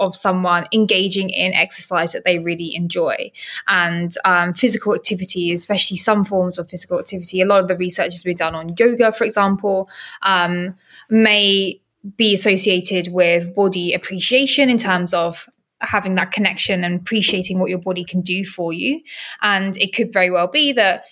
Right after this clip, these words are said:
you know, imagine you had this client who suddenly developed a love for yoga, got really in tune with their body, decided to make some changes to their nutrition,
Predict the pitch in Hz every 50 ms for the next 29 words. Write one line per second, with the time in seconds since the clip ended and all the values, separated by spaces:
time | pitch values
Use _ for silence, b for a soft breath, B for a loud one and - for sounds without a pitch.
0 | B 214 190 170 175 196 214 214 214 202 208 214 202 196 190 185 190 180 - -
1 | - 247 233 220 220 220 208 202 185 202 196 190 185 185 185 - 285 254 240 233
2 | 226 220 214 202 185 214 202 240 220 214 208 - 214 202 190 190 185 185 - 202
3 | 196 247 254 254 233 240 233 220 220 220 220 165 185 208 220 208 202 196 185 -
4 | 214 196 190 185 185 175 175 175 240 247 240 240 240 233 233 226 226 B B B
5 | B 226 233 226 240 208 208 202 190 - - 202 190 185 185 - 202 196 - 202
6 | 190 185 185 185 165 - - - 202 180 180 170 170 175 180 175 - - 311 262
7 | - - 269 247 240 247 254